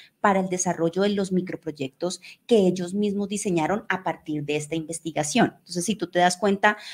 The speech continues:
lo que queremos es que este proceso de investigación de verdad, eh, fortalezca desde dentro los procesos organizativos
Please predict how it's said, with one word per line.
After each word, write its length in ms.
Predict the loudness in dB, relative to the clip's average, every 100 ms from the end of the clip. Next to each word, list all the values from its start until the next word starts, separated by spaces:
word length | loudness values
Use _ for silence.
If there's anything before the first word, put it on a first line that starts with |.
| 0
lo 160 | 2 2
que 120 | 0
queremos 440 | 2 2 2 -2
es 100 | -4
que 260 | 2 2 4
este 320 | 2 2 0
proceso 400 | -2 0 0 2
de 60 | 0
investigación 800 | 0 -2 -2 0 0 2 4 2 -4 -20 _
de 220 | 4 6
verdad, 600 | 6 4 2 2 2 0 -6 0
eh, 160 | 2 2
fortalezca 1000 | 4 4 4 2 0 2 0 0 0
desde 400 | 2 2 0 0
dentro 560 | 2 2 2 -2 -6 -4
los 280 | 0 0 0
procesos 480 | -4 -2 -2 -4 -4
organizativos 840 | -2 0 -2 -4 -4 0 0 0